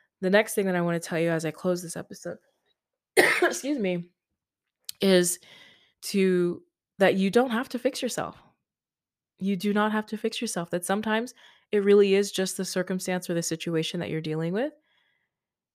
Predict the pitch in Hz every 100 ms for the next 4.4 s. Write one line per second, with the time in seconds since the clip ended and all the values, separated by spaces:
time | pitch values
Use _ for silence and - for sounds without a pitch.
0 | _ 196 190 180 170 240 - 180 170 170
1 | 165 - 147 143 - _ _ 170 185 180
2 | 180 - 180 - - - _ 180 175 -
3 | _ _ _ 180 185 196 185 170 170 170
4 | 165 170 165